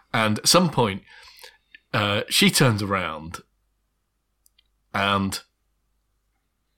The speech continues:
no, no, he turns around and he, uh, asks her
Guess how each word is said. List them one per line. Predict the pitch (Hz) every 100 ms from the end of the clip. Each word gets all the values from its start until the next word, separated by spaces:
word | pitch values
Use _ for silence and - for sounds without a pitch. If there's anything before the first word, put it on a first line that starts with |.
| - -
no, | 120 113
no, | 90 - _ _
he | - 185
turns | - 127 107
around | 101 95 92 -
and | 113 101
he, | 113 110 - - - - - - _ -
uh, | 101 95 -
asks | 135 - - -
her | 98 90